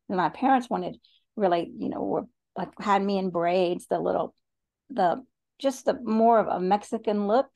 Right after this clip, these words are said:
which was fine, but I didn't really like that. I was, wanted to be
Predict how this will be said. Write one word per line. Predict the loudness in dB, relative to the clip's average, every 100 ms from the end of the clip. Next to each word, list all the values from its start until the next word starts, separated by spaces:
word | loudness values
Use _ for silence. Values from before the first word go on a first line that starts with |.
| _ _ _
which | -8 -6
was | -6
fine, | -2 0 0 0
but | 0
I | 0
didn't | 0 -2 -2
really | -4 -6 -2
like | 0 0 -2
that. | -4 -2
I | -4 -4
was, | -4 -2
wanted | -2 -2 -4
to | -6
be | -4 -4 -4